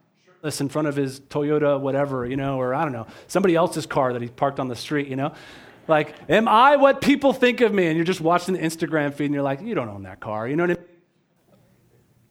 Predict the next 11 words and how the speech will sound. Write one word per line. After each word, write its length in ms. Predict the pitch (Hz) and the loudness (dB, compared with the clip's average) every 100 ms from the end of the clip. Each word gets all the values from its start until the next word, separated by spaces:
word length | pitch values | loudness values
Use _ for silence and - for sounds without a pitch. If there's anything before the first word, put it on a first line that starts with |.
| _ _ _ _ _ _ _ _ _ _ _ _ _ _ _ | _ _ _ _ _ _ _ _ _ _ _ _ _ _ _
Well, 140 | 147 165 | -6 -2
what 220 | 180 208 | 0 2
happens 520 | 190 202 202 190 175 | 0 -2 -2 -4 -6
when 520 | 156 175 175 175 175 - | -4 -2 0 -2 -6 -8
the 140 | 143 | -10
beauty 540 | 139 147 180 185 180 180 | -6 -4 -2 -2 -2 -6
or 440 | 156 147 143 143 | -6 -4 -2 -4
the 440 | 156 127 139 135 | -8 -8 -4 -4
six-pack 840 | 135 - 165 - - 151 143 139 - | -6 -8 -10 -12 -8 -2 -2 -4 -10
wears 360 | 131 143 139 | -6 -4 -4
out 500 | 131 131 107 - - | -2 -2 -4 -10 -16